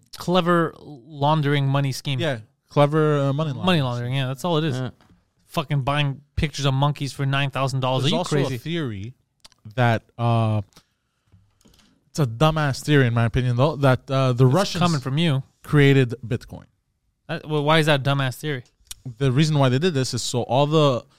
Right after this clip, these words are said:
Speaker 2: uh, uh, rich Americans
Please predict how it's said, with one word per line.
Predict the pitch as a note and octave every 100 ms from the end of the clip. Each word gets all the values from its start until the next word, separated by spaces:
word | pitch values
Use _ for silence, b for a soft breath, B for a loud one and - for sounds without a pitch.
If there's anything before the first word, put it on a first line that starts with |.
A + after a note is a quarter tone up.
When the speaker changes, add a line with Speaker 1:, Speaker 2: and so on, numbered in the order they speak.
| _ _ _ _ _
Speaker 2:
uh, | A#2 A2+ A2 G#2 -
uh, | A2+
rich | G#2 A#2+ E3+ - - -
Americans | B2+ C#3 B2+ - D3+ C3 G#2 B2+ - -